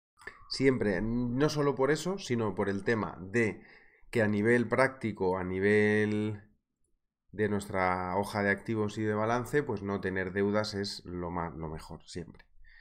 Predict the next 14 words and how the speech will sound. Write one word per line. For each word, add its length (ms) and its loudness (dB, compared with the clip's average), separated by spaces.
Y 100 -6
ya 140 4
te 100 4
vas 180 4
quitando 440 -2
cosas. 420 -10
Y 60 0
ahora, 480 0
siguiente, 580 -2
ya 220 2
ahorro, 680 2
inversión, 760 -2
crecimiento, 800 -2
¿vale? 300 4